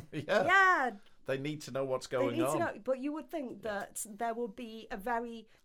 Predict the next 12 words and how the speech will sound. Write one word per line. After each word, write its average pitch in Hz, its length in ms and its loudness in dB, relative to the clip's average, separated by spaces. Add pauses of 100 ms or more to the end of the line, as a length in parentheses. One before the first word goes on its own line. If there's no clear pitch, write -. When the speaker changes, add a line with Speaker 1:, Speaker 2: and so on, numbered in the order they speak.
Speaker 2:
academic 220 580 -4
and 202 200 -12
detailed 190 760 -10 (520)
report - 580 -4 (220)
Speaker 1:
Yes. - 340 -8
Speaker 2:
on 247 120 -2
exactly 190 800 -8 (220)
what 196 320 -8
was 170 320 -8 (180)
seen, 277 680 -6
smelt, 214 680 -8 (420)
heard. 208 760 -4